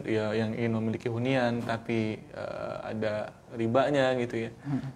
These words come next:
Speaker 1: Ya bukannya berkah tapi nanti yang ada musibah yang sudah-sudah ya.
Speaker 2: <laughs>
Speaker 1: Jadi pengen cepet-cepet punya rumah gitu kan.
Speaker 2: Betul.
Speaker 1: Tapi, eh,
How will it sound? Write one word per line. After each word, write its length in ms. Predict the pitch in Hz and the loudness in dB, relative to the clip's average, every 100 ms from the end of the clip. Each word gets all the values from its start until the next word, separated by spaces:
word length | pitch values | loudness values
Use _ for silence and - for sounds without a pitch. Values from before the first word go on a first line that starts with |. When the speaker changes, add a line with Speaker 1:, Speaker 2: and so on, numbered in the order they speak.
| - | -8
Speaker 1:
Ya 100 | 117 | -6
bukannya 580 | 107 110 117 110 113 110 107 107 107 104 - - | -4 -2 -2 0 0 0 -2 -4 -4 -6 -8 -8
berkah 480 | 110 117 - 147 151 - | -2 0 2 0 0 -10
tapi 240 | 123 143 | -6 -4
nanti 280 | 123 117 139 | -2 -2 -2
yang 120 | 117 | -2
ada 240 | 113 135 - - - - - | -2 -4 -8 -20 -20 -20 -10
musibah 460 | 123 120 151 139 | -4 2 4 6
yang 120 | 117 | 4
sudah-sudah 500 | 113 120 113 123 113 | 4 4 4 4 2
ya. 100 | 104 | 2
Speaker 2:
<laughs> 380 | 113 - 143 - | 4 2 2 0
Speaker 1:
Jadi 120 | 131 | 2
pengen 280 | 131 135 135 | 4 6 4
cepet-cepet 500 | 131 123 143 135 131 | 4 4 4 6 4
punya 180 | 131 135 | 6 8
rumah 360 | 127 127 151 143 | 8 8 8 6
gitu 180 | 123 120 | 2 2
kan. 200 | 123 143 - | 0 -2 -6
Speaker 2:
Betul. 320 | 135 131 131 | -4 -2 -2
Speaker 1:
Tapi, 460 | 120 110 139 143 117 | -2 -2 0 0 -2
eh, 540 | 113 113 110 110 | -4 -2 -2 -2